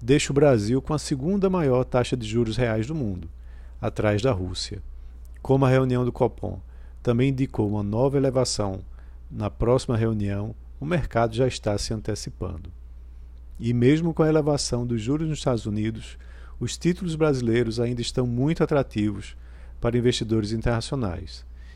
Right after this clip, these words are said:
Isso com um spread muito alto em relação aos demais. Soma-se também o fato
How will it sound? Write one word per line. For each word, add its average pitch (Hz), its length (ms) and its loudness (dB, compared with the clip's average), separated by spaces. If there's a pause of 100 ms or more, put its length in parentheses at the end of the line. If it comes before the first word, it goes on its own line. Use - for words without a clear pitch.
(120)
Isso 139 240 0
com 156 140 0
um 147 40 4
spread 123 460 2
muito 143 420 0
alto 110 300 4
em 117 40 -2
relação 113 420 -2
aos 101 100 -2
demais. 90 560 -4 (640)
Soma-se 123 480 0
também 117 340 0
o 123 60 0
fato - 480 0